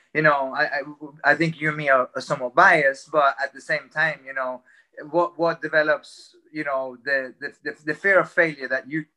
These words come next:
you spoke about as well, you know, not playing sports because sports is constantly failing, right? And the social aspect and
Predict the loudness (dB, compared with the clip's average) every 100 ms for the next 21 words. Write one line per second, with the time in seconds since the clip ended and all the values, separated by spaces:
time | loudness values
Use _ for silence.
0 | _ -14 -2 -2 2 4 4 2 4 4
1 | 4 -2 _ _ _ _ _ -12 -8 -8
2 | -8 -6 0 0 -2 _ _ -2 -2 -4
3 | -14 -8 -8 -8 -10 -12 -2 0 0 -6
4 | -2 -2 -2 -10 -6 2 2 2 -4 0
5 | 2 0 -6 -10 -2 0 0 -2 -2 -2
6 | 0 0 0 -2 -6 -6 -6 -2 -2 -2
7 | -8